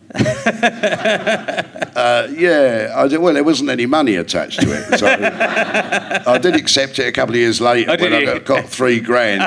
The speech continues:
Speaker 2: as
Speaker 1: Okay.
Speaker 2: well. I thought, "Fuck that," as well. You know, my principles aren't that much.
Speaker 1: <laughs>
Speaker 2: No, but I fucking hate award ceremonies.
Speaker 1: Yeah.
Speaker 2: They're boring.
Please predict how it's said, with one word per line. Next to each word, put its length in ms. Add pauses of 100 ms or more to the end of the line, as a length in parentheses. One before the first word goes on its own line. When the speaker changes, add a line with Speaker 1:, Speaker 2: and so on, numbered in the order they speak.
Speaker 2:
as 80
Speaker 1:
Okay. 60
Speaker 2:
well. 280
I 80
thought, 100 (120)
"Fuck 80
that," 220
as 180
well. 180
You 60
know, 140
my 180
principles 520
aren't 240
that 200
much. 380
Speaker 1:
<laughs> 1900 (560)
Speaker 2:
No, 220
but 120
I 200
fucking 440
hate 300
award 440
ceremonies. 920 (460)
Speaker 1:
Yeah. 460
Speaker 2:
They're 480
boring. 600